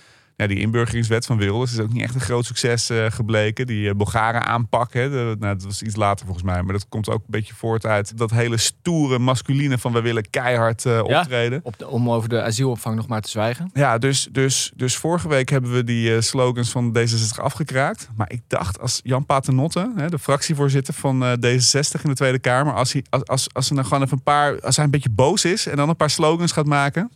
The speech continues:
Speaker 1: Ja, dan zie ik het wel weer zitten, eh, eh, electoraal voor die partij.
Speaker 2: Gewoon
Speaker 1: Denk je
Speaker 2: Henk,
Speaker 1: niet?
Speaker 2: Henk Bleker, eh, op het schavot.
Speaker 1: Ja, gewoon een beetje, een beetje, eh, populisme vanuit het midden misschien. Ja, misschien is het de verkeerde term.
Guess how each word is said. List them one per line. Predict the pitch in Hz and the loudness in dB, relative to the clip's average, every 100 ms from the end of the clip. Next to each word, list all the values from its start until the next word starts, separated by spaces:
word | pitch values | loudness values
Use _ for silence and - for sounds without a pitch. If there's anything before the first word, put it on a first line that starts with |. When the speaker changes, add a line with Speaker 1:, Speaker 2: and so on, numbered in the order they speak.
| _ _ _ _ _ _ _ _ - | _ _ _ _ _ _ _ _ -6
Speaker 1:
Ja, | |
dan | 151 | -2
zie | 170 | 0
ik | 135 | 0
het | 127 | 2
wel | 120 | 2
weer | 127 | 2
zitten, | 147 170 139 117 110 104 | 2 2 4 6 4 2
eh, | 107 107 107 110 - 107 104 | 2 2 2 0 0 2 2
eh, | 104 101 - | 2 -2 -2
electoraal | 127 123 117 120 110 | 0 2 2 2 2
voor | 104 | 2
die | 123 110 | 0 2
partij. | 113 110 98 98 | 2 2 0 -2
Speaker 2:
Gewoon | - 143 | 0 2
Speaker 1:
Denk | 147 | 2
je | 160 | 2
Speaker 2:
Henk, | |
Speaker 1:
niet? | 240 - | 0 -2
Speaker 2:
Henk | 151 | 0
Bleker, | 147 151 139 131 120 | 4 2 2 2 2
eh, | 113 | 2
op | 113 | 0
het | 127 | -4
schavot. | 123 113 101 | -4 -4 0
Speaker 1:
Ja, | - | 0
gewoon | - 214 226 | 2 2 4
een | 214 | 2
beetje, | 208 208 202 | 2 2 2
een | 190 175 | 2 2
beetje, | 185 170 175 | 0 2 2
eh, | 156 151 139 110 135 135 127 123 135 139 | 4 4 2 2 2 4 2 0 -4 0
populisme | 165 156 160 156 160 | 0 2 0 2 2
vanuit | 151 139 | 2 4
het | 135 | 4
midden | 147 135 110 | 4 4 2
misschien. | 104 101 101 | 0 0 0
Ja, | 104 110 | 2 0
misschien | 104 - | -2 -2
is | 127 | -4
het | - | -2
de | 123 | -2
verkeerde | 113 104 | 0 0
term. | 92 | -2